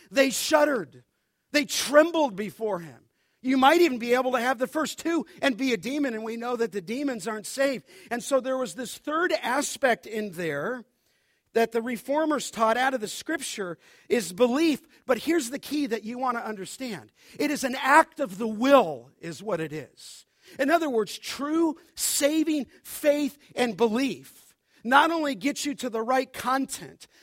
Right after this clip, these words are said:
not only is affirmed in your heart,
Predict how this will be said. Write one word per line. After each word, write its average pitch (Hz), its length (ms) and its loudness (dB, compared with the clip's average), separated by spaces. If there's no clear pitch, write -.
not 277 260 4
only 294 280 -2
is 214 120 -4
affirmed 285 680 -2
in 262 260 -6
your 247 220 -6
heart, 226 360 -4